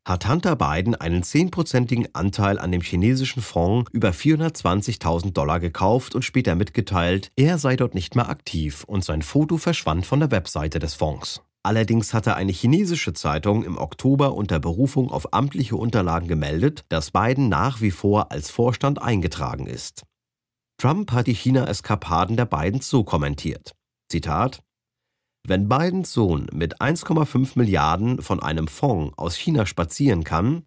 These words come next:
aber die größten Fonds der Welt kein Geld aus China herausbekommen und er bekommt das nach einem kurzen Meeting hin, zu dem er mit der Air Force Two geflogen ist, dann denke ich,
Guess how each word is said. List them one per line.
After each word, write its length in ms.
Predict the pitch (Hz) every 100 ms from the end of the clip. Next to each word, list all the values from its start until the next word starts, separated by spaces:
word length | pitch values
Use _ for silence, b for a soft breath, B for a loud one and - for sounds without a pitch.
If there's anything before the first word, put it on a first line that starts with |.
| -
aber 220 | 90 101
die 80 | 95
größten 420 | 110 160 190 190
Fonds 400 | - 123 85 80
der 180 | 101 95
Welt 360 | 143 87 -
kein 240 | - 143 170
Geld 240 | 110 110
aus 140 | - -
China 260 | 131 104
herausbekommen 840 | 92 98 190 - 85 - 85 123 190
und 180 | 110 -
er 200 | 139 175
bekommt 360 | 175 135 131
das 180 | 131 -
nach 140 | 107
einem 300 | 90 90 92
kurzen 480 | 90 147 196 - 147
Meeting 320 | 151 95 92
hin, 340 | 82 92 135 196
zu 100 | 104
dem 220 | 90 127
er 100 | 104
mit 160 | 104 101
der 140 | 95
Air 160 | 90 92
Force 360 | - 95 -
Two 260 | - 202 165
geflogen 480 | 98 85 87 85 87
ist, 380 | 131 175 - -
dann 400 | 95 131 175 170
denke 320 | 117 120 120
ich, 360 | 87 110 107